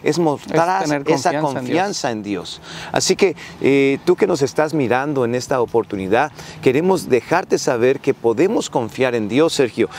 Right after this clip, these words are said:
Speaker 1: y podemos estar nosotros siempre agarrados la mano. Eso bien, si tú lo deseas de esa manera.
Speaker 2: Así
Speaker 1: Y
Speaker 2: es.
Speaker 1: surge una pregunta aquí, Sergio, que
Speaker 2: A
Speaker 1: me
Speaker 2: ver.
Speaker 1: causa, me, me causó, ah, distracción. Dice aquí, "Nuestra tendencia natural es confiar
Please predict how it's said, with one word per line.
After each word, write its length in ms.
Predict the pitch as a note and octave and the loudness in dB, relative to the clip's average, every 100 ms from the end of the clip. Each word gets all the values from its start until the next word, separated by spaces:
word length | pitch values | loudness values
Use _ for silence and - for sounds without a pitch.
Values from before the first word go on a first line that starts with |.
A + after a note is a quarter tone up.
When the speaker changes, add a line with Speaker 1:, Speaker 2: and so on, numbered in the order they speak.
| - | -4
Speaker 1:
y 120 | C#3+ | -2
podemos 520 | C3+ C#3 A#2+ G3 A3 - | 2 2 2 2 2 0
estar 380 | C3+ - D#3+ | 0 0 0
nosotros 640 | F3 D3 A#2+ - - D#3+ - | 0 -4 -2 -2 0 -2 -4
siempre 580 | - - F3+ G#3+ - | -8 -2 0 0 0
agarrados 460 | D#3+ C#3 C3+ D3 D3 | 0 0 -2 -2 -2
la 100 | C3+ | 0
mano. 240 | C#3+ F#3 E3+ - - | 0 -2 -4 -12 -4
Eso 240 | - E3+ G#3+ | 0 2 2
bien, 280 | A3 E3+ F#2+ - - | 2 0 0 -14 -20
si 260 | - C3 | -6 -4
tú 200 | A2 C3+ | 0 2
lo 140 | D3 C#3+ | 4 4
deseas 480 | A2+ F#2+ A2 G2+ G#2 | 2 2 0 0 -2
de 80 | |
esa 180 | G2+ F#2+ | -4 -4
manera. 380 | F2 E2 E2 D#2+ - | -4 -6 -6 -6 -4
Speaker 2:
Así 320 | B2+ - - | -4 -2 0
Speaker 1:
Y 80 | B2+ | 2
Speaker 2:
es. 80 | - | 2
Speaker 1:
surge 240 | G3+ C4+ | 2 2
una 100 | A#3 | 2
pregunta 380 | G#3 D#3 F3+ E3+ | 2 2 2 0
aquí, 240 | - - | -2 -6
Sergio, 320 | E3 F3+ D3 | 0 0 2
que 140 | C#3+ B2+ | 0 0
Speaker 2:
A 20 | |
Speaker 1:
me 60 | A2 | 0
Speaker 2:
ver. 80 | |
Speaker 1:
causa, 460 | G#2 C#3 C#3+ D3+ C3+ - | 0 0 0 0 -2 -4
me, 160 | A#2 | -6
me 140 | G2 A#2+ | -4 -2
causó, 480 | B2 A2 - D3 C3+ | 0 -2 0 0 0
ah, 220 | A2 A2 F#2+ | -4 -4 -4
distracción. 560 | A#2+ - A2+ - D#3+ | -6 -2 -2 0 0
Dice 200 | D3+ D3+ | 2 2
aquí, 260 | C#3+ E3 E3+ - - - | 0 2 0 -2 -16 -4
"Nuestra 500 | C#3+ D#3+ D#3 - D#3 | 0 2 2 2 2
tendencia 920 | D3 - C#3 C3 A#2 F#3 A#3 - A3+ | 0 0 2 2 0 0 0 0 0
natural 600 | G#3+ A3 - C#3+ D3 D#3 - - - - | 2 0 2 2 2 -2 -10 -20 -8 0
es 240 | E3 F3 | 0 2
confiar 540 | E3+ C#3 - D#3 F#3 | 0 0 0 0 0